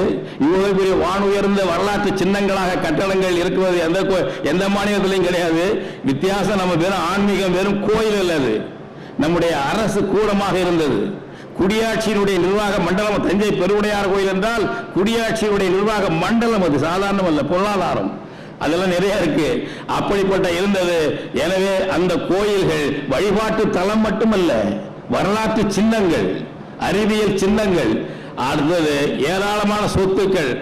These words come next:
அதையெல்லாம் நிர்வாகம் பண்ணுவது அரசாங்கம் செய்யணும். அரசாங்கத்தின் மீது குறைபாடு இருந்தால் அவற்றையெல்லாம் திருத்த வேண்டுமே தவிர, யார் வேணாலும் வச்சுட்டு போன, விட்டுட்டு போனா அழிஞ்சு போயிடும் நம்ம கோயில்கள். அங்க தமிழும் இருக்காது,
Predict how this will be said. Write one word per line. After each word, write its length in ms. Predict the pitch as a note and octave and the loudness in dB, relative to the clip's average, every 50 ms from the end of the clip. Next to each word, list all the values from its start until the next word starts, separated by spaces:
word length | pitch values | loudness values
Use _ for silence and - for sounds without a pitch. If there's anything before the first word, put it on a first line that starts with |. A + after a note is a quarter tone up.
| - - - | -8 -10 -6
அதையெல்லாம் 560 | - A#2 C#3 D#3+ E3+ F3 F3+ F3+ G3 G#3+ G#3 | -4 -2 -2 0 0 0 0 -2 -2 -2 -2
நிர்வாகம் 520 | F#3 E3+ F#3 G3 G#3+ G#3+ G#3+ G3+ G#3 G3+ F#3 | 0 0 0 0 0 0 0 0 0 0 0
பண்ணுவது 360 | F3+ F3+ F3+ F3 E3 E3 E3 | 0 0 0 2 2 0 0
அரசாங்கம் 580 | D3+ D#3 F#3+ F#3 D3+ F#3 G3+ G3+ G3 F#3 E3+ | 0 0 -2 0 0 0 0 0 0 0 0
செய்யணும். 460 | E3 E3 E3 E3 E3 D#3 D#3 D3+ C#3+ - - - - - | 0 2 2 2 2 2 2 2 0 -2 -4 -6 -8 -6
அரசாங்கத்தின் 720 | A#2 C3+ F#3+ A3 F#3 G#3 A#3+ A#3 A#3 A3+ G#3 - A3 G#3 | -4 -2 -2 0 0 0 0 0 0 0 0 0 0 2
மீது 220 | G#3 G3+ G3 G3 F#3+ | 2 2 2 2 2
குறைபாடு 480 | E3+ F3 G3 G3+ F3 G3+ G3 F#3+ F#3 | 2 0 0 0 0 0 0 0 0
இருந்தால் 560 | F3 E3+ E3+ E3+ E3 E3 D#3 D3+ D3 - - - | 0 2 2 2 2 0 0 0 -2 -4 -4 -4
அவற்றையெல்லாம் 500 | - D#3+ E3+ E3+ - F#3 F#3+ G3+ - G3+ | -2 -2 -2 0 0 0 0 0 0 0
திருத்த 320 | F#3 F#3+ G#3 G3 G3 G#3+ | 2 2 2 2 2 2
வேண்டுமே 320 | G3+ G3 F#3+ F#3 F3+ F3+ F3 | 0 2 2 2 2 2 2
தவிர, 280 | D3 D#3+ E3 E3 E3 D#3+ D#3 D3+ D3 C#3 D3 - - - - - - - C3+ | 2 2 2 2 2 0 0 0 -2 -2 -4 -6 -8 -10 -12 -14 -12 -6 -4
யார் 260 | C#3+ D3 E3 F#3+ G3 | -2 -2 0 0 0
வேணாலும் 280 | G3+ G3 G3+ G#3+ A3 | 0 0 0 0 0
வச்சுட்டு 300 | G#3 F3+ G3+ G#3 F#3 F3+ | 0 2 2 2 2 2
போன, 140 | F3+ F#3 F3+ | 2 2 2
விட்டுட்டு 260 | F3 E3 F3 G3+ F3+ | 2 2 2 2 2
போனா 220 | D#3+ E3 E3 F3 F3+ D#3 C#3+ D3+ | 2 2 0 0 0 0 0 0
அழிஞ்சு 360 | E3+ F#3+ G#3 A#3 A#3 A#3 A#3 A3 | 0 0 2 2 2 4 4 4
போயிடும் 240 | G3+ G3+ F#3+ F#3 | 2 2 2 2
நம்ம 120 | F3+ F3 E3 | 2 2 0
கோயில்கள். 500 | - - F#3 F#3+ F#3 E3+ D#3+ E3+ D#3+ D3+ C3+ D3 - - | 2 2 2 2 2 2 2 2 2 0 0 -2 -2 -2
அங்க 220 | D#3 E3 F3 E3+ | -2 0 0 0
தமிழும் 640 | C#3 - D#3 E3 F3 F#3+ G3+ G3+ A3 G#3+ G#3 G3 F#3+ | 0 0 0 0 2 2 2 2 2 2 2 2 2
இருக்காது, 440 | F#3+ F#3+ F#3+ F#3 F3+ F3 E3+ E3+ | 2 2 2 0 0 0 0 0